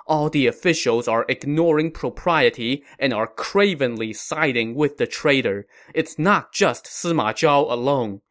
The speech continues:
And your majesty's private guards are too few and too weak to carry out your command. If you cannot tolerate this for now,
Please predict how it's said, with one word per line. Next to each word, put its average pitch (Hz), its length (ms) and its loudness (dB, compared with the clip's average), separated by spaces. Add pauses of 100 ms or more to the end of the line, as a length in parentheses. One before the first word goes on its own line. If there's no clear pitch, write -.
(260)
And 120 220 -4
your 185 220 2
majesty's 131 720 -6
private 123 500 -2
guards 117 440 0 (180)
are 117 160 2
too 220 360 -4
few 147 560 -4
and 107 200 -8
too 208 240 -4
weak 131 480 -6 (180)
to - 140 -8
carry 131 440 -4
out 110 320 0
your 123 140 -4
command. 110 640 -4 (320)
If 135 180 -2
you 131 120 -6
cannot 151 600 0
tolerate 120 640 0
this 127 280 2
for 123 180 0
now, 107 400 -2